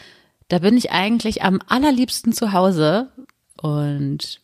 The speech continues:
Menschen fragen einen, „Hey, kommst du raus spielen?“ Und ich <laughs> denk mir so, „Nee, auf gar keinen Fall.“ Und im nächsten Moment ist es so, „Boah, ich halt's nicht aus, hier zu Hause in der Wohnung zu sein, wo mein Freund und ich auch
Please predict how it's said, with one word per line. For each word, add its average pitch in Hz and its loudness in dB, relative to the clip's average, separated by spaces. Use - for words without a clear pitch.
Menschen 165 0
fragen 131 -2
einen, 131 -2
„Hey, 196 0
kommst 240 0
du 254 6
raus 196 4
spielen?“ 180 2
Und 165 -2
ich 160 -6
<laughs> - 0
denk 208 0
mir 196 0
so, 190 0
„Nee, - -4
auf - -12
gar - -2
keinen - -6
Fall.“ 131 -4
Und 175 4
im 165 4
nächsten 180 2
Moment 170 2
ist 156 -2
es 156 -4
so, 151 -2
„Boah, 135 -4
ich - -6
halt's 156 -2
nicht 165 0
aus, 147 2
hier 151 -2
zu 135 -4
Hause 160 2
in 156 4
der 147 2
Wohnung 160 4
zu 160 -6
sein, 143 0
wo 139 0
mein 139 0
Freund 143 -2
und 139 -4
ich - -8
auch 131 -4